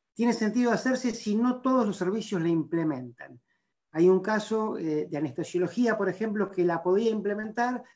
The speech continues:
pero ni los servicios quirúrgicos ni enfermería quirúrgica.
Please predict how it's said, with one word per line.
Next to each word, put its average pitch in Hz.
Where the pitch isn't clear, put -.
pero 214
ni 254
los 190
servicios 214
quirúrgicos 226
ni 254
enfermería 214
quirúrgica. -